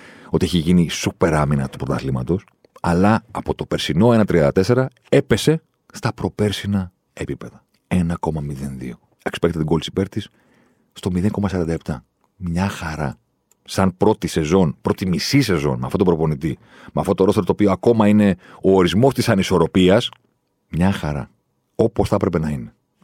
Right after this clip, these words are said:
Βήμα-βήμα. Και σταθερές βρήκε.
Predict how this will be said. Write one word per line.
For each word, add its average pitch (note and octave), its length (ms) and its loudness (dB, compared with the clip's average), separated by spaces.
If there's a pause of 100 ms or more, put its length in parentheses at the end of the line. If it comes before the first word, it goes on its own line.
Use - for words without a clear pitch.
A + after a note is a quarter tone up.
(160)
Βήμα-βήμα. F2 720 0 (580)
Και - 100 -8
σταθερές D#2+ 360 -2
βρήκε. F2 340 -2